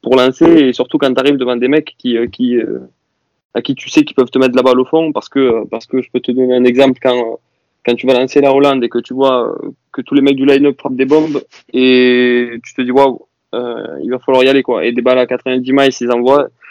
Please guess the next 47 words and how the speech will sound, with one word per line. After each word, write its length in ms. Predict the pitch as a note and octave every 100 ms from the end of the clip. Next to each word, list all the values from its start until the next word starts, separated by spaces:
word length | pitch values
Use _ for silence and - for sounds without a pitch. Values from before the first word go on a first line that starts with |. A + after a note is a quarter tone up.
| - - _ -
et 340 | A#2+ B2 B2 A#2
tu 100 | -
te 80 | B2+
dis 160 | C3+
que 100 | B2+
bon, 360 | C3 C3 B2 -
euh, 200 | A1 -
ça 140 | -
va 80 | A#2
être 80 | A2+
très, 160 | - C3+
très 140 | C#3
compliqué. 360 | C#3+ C#3 D3 F#3+
Et 160 | C#3+
justement, 340 | A#2+ - D#3 D#3
si 180 | - -
tu 100 | _
te 40 |
chies, 340 | - - G3+ E3+
ben, 160 | G#2+
tu, 200 | - G#2+
tu 200 | - -
fais 100 | -
de 60 | B2
la 80 | B2
merde. 220 | F3 D3+
Donc, 240 | A2 G#2+
il 60 | -
faut 120 | A#2
vraiment, 600 | A#2 C3+ D3+ C#3 B2 A2+
euh, 40 | - - _ -
avoir 240 | A2 G#2+
confiance 380 | - C3 C3 B2+
en 100 | B2
soi 320 | B2 F3 F#3+ D#3
et 40 |
se 140 | -
dire, 240 | B2 D#3 D3
mais 140 | A2+
lui, 220 | A#2+ D#3+
je, 180 | A#2 G#2+
je, 200 | G#2 G#2+
je 100 | G#2
vais 60 | A#2
le 60 | A#2
tuer, 220 | - A3
quoi. 200 | G#2